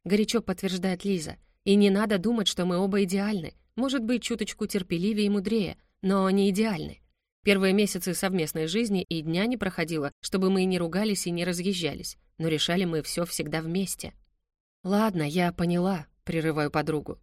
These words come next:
Слушать морали, как кость в горле терпеть. У Маркелова действительно большие проблемы, и к этому причастен и Абати, и его Маргарита. Можешь попросить Виктора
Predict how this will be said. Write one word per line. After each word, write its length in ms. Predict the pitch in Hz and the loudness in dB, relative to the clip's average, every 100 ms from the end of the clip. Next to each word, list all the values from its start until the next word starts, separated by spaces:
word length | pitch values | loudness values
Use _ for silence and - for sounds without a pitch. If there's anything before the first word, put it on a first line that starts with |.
| _ | _
Слушать 420 | - 240 220 190 | -4 -2 0 0
морали, 380 | 190 180 220 202 | 0 0 2 0
как 240 | - 175 - | -2 -6 -4
кость 340 | 220 214 - | -6 -4 -6
в 120 | 147 | -4
горле 340 | 160 151 147 139 | 0 0 -2 -4
терпеть. 500 | 160 - 147 - - _ _ _ | -6 -6 -8 -10 -20 _ _ _
У 60 | 196 | 2
Маркелова 480 | 220 220 240 208 196 | 2 4 2 2 0
действительно 560 | 202 - 240 196 151 | -2 -2 -2 -2 -2
большие 340 | 151 147 - 160 | -2 -2 -2 -2
проблемы, 480 | 165 165 196 175 - - | -4 -2 -2 -2 -6 -6
и 80 | 165 | -2
к 80 | 208 | -2
этому 260 | 196 185 | 0 -2
причастен 640 | 180 175 - 170 - 151 | -2 -4 -4 -4 -4 -4
и 40 | 151 | -2
Абати, 480 | 147 156 185 196 - _ 160 | -2 -2 -4 -6 -10 _ 0
и 80 | |
его 180 | 156 151 | 2 2
Маргарита. 600 | 151 147 151 151 180 196 - _ - | 0 0 -2 -2 -4 -6 -14 _ -2
Можешь 360 | 190 240 226 | 0 2 0
попросить 460 | - - 156 160 147 | -2 -4 -4 -4 -4
Виктора 420 | 185 - 175 170 | -4 -2 -4 -4